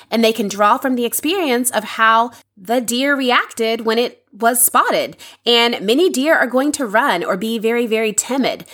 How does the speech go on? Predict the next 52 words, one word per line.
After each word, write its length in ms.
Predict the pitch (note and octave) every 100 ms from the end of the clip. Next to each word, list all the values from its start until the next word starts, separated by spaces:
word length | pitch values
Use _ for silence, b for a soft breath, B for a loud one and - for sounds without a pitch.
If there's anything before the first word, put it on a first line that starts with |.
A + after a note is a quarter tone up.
| B
Now, 120 | A3
you 180 | A#3+ B3+
might 240 | B3 E4+
always 260 | E4 E4 D#4+
have 160 | D4 C#4
that 200 | C#4 F3
one 220 | F#3 A#3
deer 220 | G#3 A3+
that 160 | G3+ -
comes 320 | - G#3 F3
up, 320 | G3 G3 -
but 180 | G3+ F#3
for 100 | G3+
the 100 | F#3
most 280 | E3 F3 -
part, 460 | C4+ C#4+ D4+ G#3+
deers 260 | G#3 G3+ A3+
are 80 | D4
going 220 | B3 A3
to 140 | G#3+
run 320 | F3 E3+ F3 F#3+
and 220 | G3 F#3+
scramble 500 | - F#3 F3+ G3 G#3
as 140 | E3+
fast 260 | - D#3 -
as 120 | E3
they 100 | F#3
can. 380 | F#3+ F#4+ C3+ - B B B B
So 340 | - C#4+ B3
this 300 | A3 A#3+ C4+
is 120 | G#4 D4
where 160 | B3
your 120 | A#3+
students 400 | A3+ A#3+ A3 A3
can 160 | - G3
draw 240 | F3 F3+
their 120 | B3+ E4
conclusions. 800 | G4 F4+ C4 B3 B3 A#3+ A#3+ - B
They 120 | - G3+
can 160 | G3+
think 220 | G3 G3
about 320 | C#4 B3+ C#4 C#4
their 160 | G#3
past 440 | - - F#3 A#3+ D4+
experiences. 880 | C#4+ C4+ C4 B3+ B3 B3 A3+ A3+
They 120 | A3 G3+
can 160 | G3
think 180 | G3+ A3
about 260 | G#3+ G3+ -
shows 440 | - G#3 A#3+ A#3
they've 180 | A#3 G#3
seen 540 | - G3+ F#3 F3 E3+